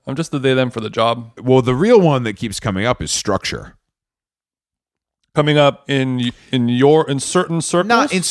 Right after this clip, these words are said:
Speaker 2: I just see it being talked about, and I remember it so vividly because it was famous for the six-button polo,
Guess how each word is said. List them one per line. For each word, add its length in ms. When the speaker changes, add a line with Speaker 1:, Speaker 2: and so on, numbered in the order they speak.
Speaker 2:
I 140
just 220
see 240
it 120
being 220
talked 380
about, 320
and 80
I 80
remember 480
it 180
so 380
vividly 520
because 360
it 60
was 180
famous 400
for 120
the 140
six-button 840
polo, 560